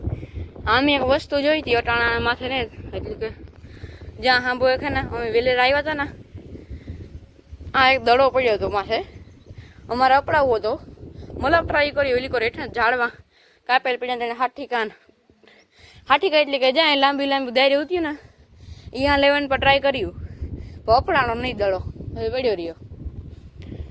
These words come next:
અમે પહેલાં અહીં કરતા હતા કે નાખી અપડાને ઘેર લઈ જાય હું, પણ પછી એ થયું કે હાલો ને ઘેર નથી જવું, અપડા હે તો આ નિહારી મોકલી દો. જો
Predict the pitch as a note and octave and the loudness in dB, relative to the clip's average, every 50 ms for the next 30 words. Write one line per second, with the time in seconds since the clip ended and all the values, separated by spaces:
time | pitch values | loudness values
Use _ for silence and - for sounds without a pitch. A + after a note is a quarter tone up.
0 | - - - - - - - A#3 B3+ C4 B3 B3+ C4 C4+ C4+ C4+ C4+ C4 C#4+ C#4 | -16 -18 -18 -18 -18 -10 -6 -2 -2 2 4 4 4 6 4 2 2 2 0 2
1 | D4 D4 C4+ B3+ A#3+ A#3+ A#3 A#3 A#3 A#3+ A3+ - - A3+ A3 G#3+ F#3+ A#3+ B3 A3 | 2 4 4 4 2 0 -4 -2 0 -2 -2 0 0 0 0 0 0 0 0 0
2 | A3+ A#3 A#3+ A3 G#3+ A3 A3+ C4 G4 - - - _ _ _ - - - - - | 2 0 2 2 0 0 0 -2 -4 -6 -10 -18 _ _ _ -20 -20 -20 -18 -16
3 | - - - - - - - - G#3 G#3 B3 B3+ - D4 C#4 C#4 C4+ C4 C#4+ C#4 | -16 -12 -12 -10 -10 -8 -4 -4 0 0 0 0 0 0 -2 -2 -2 -2 -4 -4
4 | B3+ G3 G3+ G#3 A3+ C4 D4 D4 C4 G3+ A3 B3 A#3+ C4+ C#4+ C#4+ C4 A3+ G3+ G3 | 0 2 4 4 4 4 2 0 -2 -2 -4 -4 -2 -2 0 0 0 0 2 0
5 | G#3+ D#4+ F#4+ - - - - - - - - B3+ - C#4+ B3 A3+ B3+ A3+ G#3 A3 | 0 -2 -4 -8 -14 -18 -20 -20 -14 -6 -6 -4 0 2 2 2 2 0 -2 -2
6 | G#3+ G#3+ A3 B3 C4+ C4 A3+ G3+ G#3 A3 A#3+ C4 - G#3 F#3 E3+ E3+ - - - | -4 -2 -2 -4 -4 -2 -2 -2 -2 -4 -4 -4 -2 -4 -4 -4 -8 -12 -14 -16
7 | - - - - - - - - - - - - - - - - - - - - | -16 -16 -16 -12 -10 -10 -12 -10 -10 -10 -10 -8 -10 -12 -14 -16 -18 -16 -14 -14
8 | - - - - - - - - - - - - - - - - - - - - | -14 -12 -10 -6 -6 -4 -2 0 -2 -2 -2 -6 -8 -10 -10 -14 -14 -16 -18 -16
9 | - - - - - - - - - - - - - - - - - - - - | -16 -16 -16 -14 -14 -12 -12 -14 -16 -16 -16 -12 -12 -10 -12 -12 -14 -12 -8 -4
10 | G3+ | 0